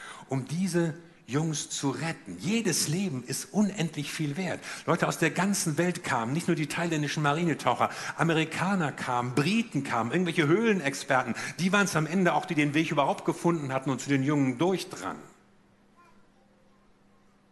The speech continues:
Und da scheut man keinen Aufwand. Da fragt man auch nicht nach den Kosten.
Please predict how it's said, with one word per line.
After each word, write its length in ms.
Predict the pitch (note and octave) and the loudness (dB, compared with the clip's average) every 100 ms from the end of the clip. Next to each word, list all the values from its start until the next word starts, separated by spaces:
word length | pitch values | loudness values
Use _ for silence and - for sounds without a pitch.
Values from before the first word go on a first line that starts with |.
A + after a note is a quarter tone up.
| _ _ _ _ - | _ _ _ _ -4
Und 140 | C#3+ | 0
da 100 | C3+ | 2
scheut 320 | - C#3+ C3+ | 0 0 -2
man 160 | - A2+ | -2 -2
keinen 320 | - B2 C#3 | -2 0 0
Aufwand. 640 | F3+ G3 - - - - - _ _ _ _ _ - | 0 -2 -4 -12 -16 -20 -20 _ _ _ _ _ -6
Da 100 | - | -2
fragt 320 | C#3 - D#3+ - | 0 0 0 0
man 120 | C#3+ | 0
auch 160 | - | 0
nicht 200 | D3+ D#3+ | -2 -2
nach 120 | C3 - | -2 -2
den 160 | B2+ | -4
Kosten. 480 | A#2 G3+ - - G2+ | -2 -2 -2 -6 -10